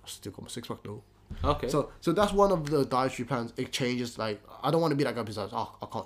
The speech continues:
Speaker 1: eat this chocolate bar today, man.
Speaker 2: Yeah,
Speaker 1: I'm on
Speaker 2: yeah.
Speaker 1: a diet. I'm trying to look good." Nah, fam, I eat what the fuck I want. I still wake up with a six pack. So,
Speaker 2: <laughs>
Speaker 1: but then it, it, it does stem off to, from, you know, working.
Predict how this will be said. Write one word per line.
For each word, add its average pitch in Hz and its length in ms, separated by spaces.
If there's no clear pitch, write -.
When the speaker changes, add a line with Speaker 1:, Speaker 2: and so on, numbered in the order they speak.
Speaker 1:
eat 110 100
this 110 100
chocolate 107 340
bar 107 160
today, 107 300
man. 104 160
Speaker 2:
Yeah, 117 100
Speaker 1:
I'm 107 40
on 95 60
Speaker 2:
yeah. 87 80
Speaker 1:
a - 20
diet. 104 440
I'm 101 120
trying 113 140
to 110 40
look 104 160
good." - 200
Nah, 427 420
fam, 220 460
I 294 140
eat 302 160
what 240 160
the 165 100
fuck 214 380
I 196 60
want. 180 360
I 160 80
still - 220
wake 131 240
up 101 100
with 98 140
a 98 60
six - 260
pack. 98 180
So, 117 300
Speaker 2:
<laughs> - 300
Speaker 1:
but 135 100
then 113 480
it, 127 180
it, 139 180
it 123 80
does 120 140
stem 120 260
off - 160
to, 110 120
from, 110 340
you 110 40
know, 104 280
working. 110 320